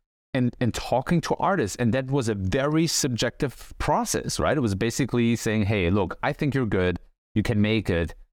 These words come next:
And then providing massive funding to artists and marketing, which sometimes could become a self-fulfilling prophecy, right? Sometimes maybe the music wasn't as good, but it was maybe sticky or, uh, good enough to attract large audiences with enough marketing and, and distribution.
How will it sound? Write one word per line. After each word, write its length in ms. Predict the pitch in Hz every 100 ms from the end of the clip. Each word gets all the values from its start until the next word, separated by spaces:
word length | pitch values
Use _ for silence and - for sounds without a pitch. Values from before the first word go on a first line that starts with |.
| _
And 100 | 113
then 100 | 107
providing 680 | 92 104 101 117 110 98 92
massive 400 | 107 113 - 123
funding 480 | - 113 117 110 101
to 140 | - -
artists 480 | 107 147 98 92 -
and 180 | - 107
marketing, 640 | 104 127 151 101 95 110
which 260 | 104 104 - - _ -
sometimes 520 | 143 147 156 151 -
could 300 | - 139 123
become 240 | - 143
a 60 | 139
self-fulfilling 540 | 135 123 - 127 127
prophecy, 520 | - 117 - 113 - -
right? 240 | 73 104
Sometimes 400 | - 120 131 104
maybe 160 | 117 113
the 60 |
music 280 | 101 113 -
wasn't 260 | 101 92 -
as 320 | 90 127 -
good, 240 | 85 98
but 120 | 98
it 20 | 95
was 180 | 90
maybe 220 | 107 98 90
sticky 500 | - 180 - 147 131
or, 280 | 87 87 - _ -
uh, 300 | 73 73 71
good 260 | 85 127 110
enough 500 | 117 135 104 - -
to 120 | 120
attract 280 | 92 101 -
large 280 | 92 90 -
audiences 420 | 101 117 104 98 90
with 100 | 87
enough 260 | 85 85 -
marketing 480 | 101 139 87 85
and, 160 | 82 80
and 100 | 82
distribution. 720 | 85 - 78 160 - 76 73